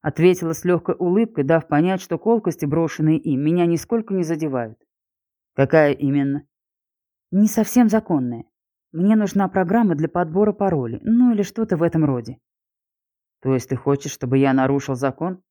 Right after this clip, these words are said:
спросил совершенно спокойно, будто для него это обычное дело. Я, облокотившись о компьютерный стол, посмотрела парню в глаза. В них искрился вызов и ещё что-то, что странным образом притягивало меня.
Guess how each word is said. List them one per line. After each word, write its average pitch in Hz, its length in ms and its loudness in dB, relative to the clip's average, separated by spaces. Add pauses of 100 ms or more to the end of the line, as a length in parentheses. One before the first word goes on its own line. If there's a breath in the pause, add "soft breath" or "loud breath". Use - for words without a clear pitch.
(600)
спросил 160 500 0
совершенно 160 520 0
спокойно, 156 580 0
будто 160 300 -4
для 151 160 0
него 156 320 2
это 160 240 0
обычное 160 460 0
дело. 123 360 -6 (840)
Я, 175 260 4
облокотившись 156 720 -2
о 147 60 -14
компьютерный 160 540 0
стол, 202 280 2
посмотрела 175 560 2
парню 175 380 2
в - 20 -8
глаза. 151 460 -2 (500)
В 175 100 -8
них 214 240 2
искрился 196 500 2
вызов 170 380 -2
и 175 60 -4
ещё 180 260 -2
что-то, 180 380 -4
что 160 180 -6
странным 165 440 0
образом 160 440 -2
притягивало 151 640 -2
меня. 139 360 0